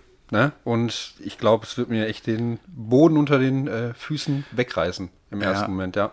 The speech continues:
Speaker 2: Ja, total. Also ich hab auch da meine Zeit gebraucht, auch wenn ich mich, äh, war ja auch, ich sag mal, das Gute, äh, nicht jeder Hund erreicht ja auch so-,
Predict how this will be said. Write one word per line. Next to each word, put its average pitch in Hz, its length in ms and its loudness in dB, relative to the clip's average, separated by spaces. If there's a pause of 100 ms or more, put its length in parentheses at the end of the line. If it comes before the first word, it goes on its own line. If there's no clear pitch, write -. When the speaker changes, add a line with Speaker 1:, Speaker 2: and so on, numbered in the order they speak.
Speaker 2:
Ja, 95 260 -6
total. 101 360 -2
Also 101 100 -2
ich 98 100 -4
hab - 160 -2
auch 123 160 4
da 113 200 4
meine 110 220 2
Zeit 113 280 4
gebraucht, 110 760 4 (100)
auch 123 180 0
wenn 139 100 2
ich - 160 0
mich, - 300 -4
äh, - 40 -12 (580)
war 123 100 6
ja 131 100 8
auch, 127 80 2 (320)
ich 107 140 -10
sag 117 100 0
mal, 107 80 -2
das 104 120 -2
Gute, 127 300 0 (420)
äh, 113 480 0
nicht 123 200 -2
jeder 135 200 8
Hund 131 360 2
erreicht 123 320 4
ja 123 80 8
auch 117 280 0
so-, 113 260 -8